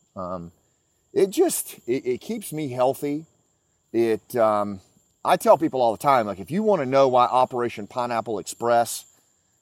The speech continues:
and these other volunteer efforts were necessary, come see Last Out. <laughs> And you'll see why it ended up the way it did. People watch the play and they think, "Man,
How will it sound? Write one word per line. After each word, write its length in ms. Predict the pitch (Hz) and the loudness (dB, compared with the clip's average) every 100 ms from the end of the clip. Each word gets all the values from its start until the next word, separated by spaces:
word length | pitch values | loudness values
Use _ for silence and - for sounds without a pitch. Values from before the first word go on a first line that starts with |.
| - | -10
and 140 | 101 | -6
these 160 | 120 98 | -6 -2
other 240 | 127 120 101 | -2 -2 -2
volunteer 580 | 107 113 113 120 113 | 0 0 -4 -4 -4
efforts 600 | 92 104 - - - - - _ _ _ _ _ _ _ _ _ | 0 -2 -2 -6 -6 -16 -18 _ _ _ _ _ _ _ _ _
were 160 | 101 98 | -6 -6
necessary, 880 | 92 107 139 123 131 123 123 113 107 _ - | -6 -6 -6 -6 -4 -2 0 -2 -6 _ -8
come 160 | 120 | -8
see 160 | 110 113 | -4 -4
Last 360 | 101 90 - | -2 -2 -4
Out. 200 | 92 73 - _ - | -6 -6 -10 _ -20
<laughs> 80 | - - _ _ _ _ _ _ | -20 -20 _ _ _ _ _ _
And 200 | 104 101 | -6 -2
you'll 160 | 120 | -4
see 260 | 98 - 139 | -4 -4 -4
why 560 | 104 120 147 156 87 - _ _ _ _ _ _ _ - | 0 8 10 10 6 -2 _ _ _ _ _ _ _ 4
it 140 | 139 | 6
ended 320 | 139 131 123 | 6 2 2
up 180 | 120 - | 2 2
the 80 | 113 | -2
way 280 | 110 101 95 | -2 0 -2
it 120 | 80 | -4
did. 240 | 98 78 - _ _ | -8 -8 -16 _ _
People 320 | 165 175 170 | -2 0 2
watch 300 | 147 156 - | 6 6 4
the 140 | 131 | -6
play 500 | - 131 143 151 160 | -6 4 6 6 4
and 220 | 135 117 117 | -2 -4 -2
they 120 | 117 | -2
think, 400 | - 123 110 - | -4 -6 -6 -6
"Man, 440 | 120 135 107 85 | -4 -2 -2 -6